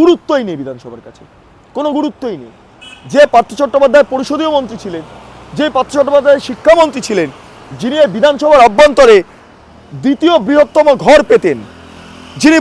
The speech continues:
বসতেন তৃণমূলের মহাসচিব, শিক্ষামন্ত্রী, পরিষদীয় মন্ত্রী হিসাবে, একটা বেশ আমরা ভাব নিয়ে তিনি গোটা বিধানসভার অভ্যন্তরে এ প্রান্ত থেকে ও প্রান্ত ঘুরে বেড়াতেন। আজকের দিনে দাঁড়িয়ে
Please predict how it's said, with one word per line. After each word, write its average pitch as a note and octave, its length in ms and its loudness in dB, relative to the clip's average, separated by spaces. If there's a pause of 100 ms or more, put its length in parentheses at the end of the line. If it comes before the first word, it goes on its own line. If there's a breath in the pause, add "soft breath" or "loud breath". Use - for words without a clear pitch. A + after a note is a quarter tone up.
বসতেন C4+ 400 0 (160)
তৃণমূলের C#4+ 480 0
মহাসচিব, B3 540 0 (560)
শিক্ষামন্ত্রী, D4 800 -2 (560)
পরিষদীয় D4+ 580 -2
মন্ত্রী A#3+ 300 -6
হিসাবে, D3+ 260 -6 (1400)
একটা C4 280 2
বেশ D4+ 140 -2 (500)
আমরা D4 480 6
ভাব C#4 200 6
নিয়ে D4 180 -4
তিনি C4+ 160 -4 (420)
গোটা C4 160 0 (100)
বিধানসভার C#4 480 4
অভ্যন্তরে B3+ 540 4 (460 loud breath)
এ - 100 8
প্রান্ত D4 220 2 (120)
থেকে D4 200 -2
ও - 20 4 (100)
প্রান্ত C#4 200 2 (120)
ঘুরে B3 180 4
বেড়াতেন। G3+ 360 2
আজকের A#3+ 280 -4
দিনে B3 200 2
দাঁড়িয়ে A#3+ 260 2